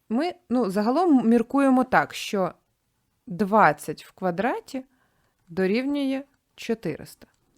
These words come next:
Проаналізуємо цю ситуацію. Був один нуль, в квадраті їх стало вдвічі більше. Тож, коли ви будете рухатися навпаки,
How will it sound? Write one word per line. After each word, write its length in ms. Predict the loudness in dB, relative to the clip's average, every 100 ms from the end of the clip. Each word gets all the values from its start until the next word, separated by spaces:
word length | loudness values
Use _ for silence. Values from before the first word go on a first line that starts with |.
| _ _ -20 _
Проаналізуємо 760 | 0 2 4 2 2 2 2
цю 160 | -2 -6
ситуацію. 640 | -10 -2 2 2 0 -6
Був 380 | -4 0 0 2
один 460 | 0 2 0 0 0
нуль, 240 | -2 -4 -8 _ _ _ _ _ _ _ _ _ _ _
в 120 | -20
квадраті 680 | -2 2 4 4 4 2 -2
їх 160 | -2 -2
стало 340 | 0 2 2
вдвічі 440 | -2 -4 -6 -6 -6
більше. 440 | -6 -6 -12 -18 _ _ _ _ -20 -2
Тож, 180 | 0 2
коли 240 | 2 4
ви 120 | 2
будете 400 | 2 0 0 2
рухатися 540 | 2 0 -2 -4 -2 0
навпаки, 680 | 0 -2 -4 -4 -4 -6